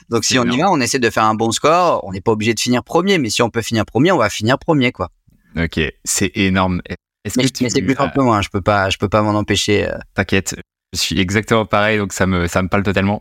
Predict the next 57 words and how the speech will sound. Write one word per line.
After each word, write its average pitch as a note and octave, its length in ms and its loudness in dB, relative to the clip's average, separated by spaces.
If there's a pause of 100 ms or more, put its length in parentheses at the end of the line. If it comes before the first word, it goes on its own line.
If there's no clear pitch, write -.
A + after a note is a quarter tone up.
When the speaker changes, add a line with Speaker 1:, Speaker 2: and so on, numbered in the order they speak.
(100)
Speaker 2:
Pour G#2+ 120 2
te G#2+ 80 2
donner G#2 160 2
un G#2 160 0
autre, G#2+ 160 -2
un G2 80 2
autre, F#2+ 140 0
un F#2+ 100 2
ex-, G2+ 300 -2
un G2 100 2
autre A#2 140 -2
exemple A2 260 0
qui - 140 -2
marche G2 240 -2
bien, F2+ 260 0
et G#2 60 0
je - 80 -6
sais - 80 -12
pas A2 80 0
si - 80 -4
c'est - 100 0
ton F2 160 -2
cas, G2+ 220 0 (360)
je, F2 460 2
je F2+ 180 -2
déteste G2 520 0
jouer F#2 140 0
aux F#2+ 40 2
jeux F2+ 100 0
de E2+ 40 -4
société. F2 380 -4 (320)
Parce - 180 -2
que C3 40 2
Speaker 1:
Ouais. A2+ 140 2
Speaker 2:
je - 60 -8
sais A2 160 0
que G2+ 100 -2
je F#2 60 0
suis G2 100 -2
pas G2+ 220 0
bon G#2+ 160 0
aux G2 40 0
jeux G2 100 0
de - 20 -8
société, F#2+ 480 -2
et F#2+ 40 -2
donc F#2 120 0
il A#2+ 60 2
y - 20 2
a - 20 -2
Speaker 1:
Mhm. - 20 -2
Speaker 2:
de - 40 -10
fortes - 260 -4
chances G2 220 0
que F#2+ 80 -4
je - 80 -6
perde. F2+ 220 0